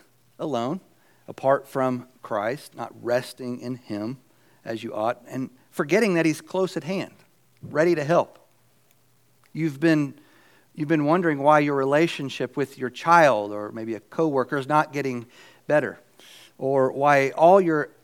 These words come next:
efforts to nurture your marriage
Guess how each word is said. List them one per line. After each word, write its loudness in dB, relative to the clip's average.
efforts -2
to -8
nurture -4
your -8
marriage 0